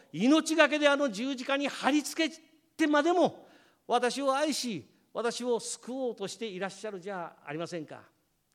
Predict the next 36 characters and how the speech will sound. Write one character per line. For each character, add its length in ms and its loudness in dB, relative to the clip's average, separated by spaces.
そ 180 -8
ん 160 -4
な 300 -4
神 160 -8
様 180 -6
の 200 -8
恵 60 -6
み 260 -6
を 380 -8
知 100 -16
っ 60 -20
た 100 -6
時 200 -10
に、 320 -8
私 240 -10
は 120 -4
本 180 -10
当 180 -6
に、 320 -8
私 340 -2
は 100 -2
別 240 -4
の 300 -2
涙 340 -2
が 300 -6
こ 80 -16
ぼ 140 -2
れ 100 0
て 360 -10
き 80 -20
ま 80 -14
し 80 -10
た。 80 -14
神 160 -12
様 180 -10
は 220 -6